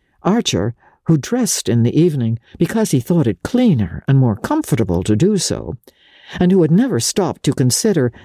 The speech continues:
that cleanliness and comfort are two of the costliest items in a modest budget, regarded Winsett's attitude as part of the boring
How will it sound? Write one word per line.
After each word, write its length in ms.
that 220
cleanliness 920
and 200
comfort 520
are 140
two 480
of 160
the 240
costliest 960
items 520
in 140
a 80
modest 640
budget, 420
regarded 540
Winsett's 680
attitude 600
as 140
part 240
of 140
the 80
boring 500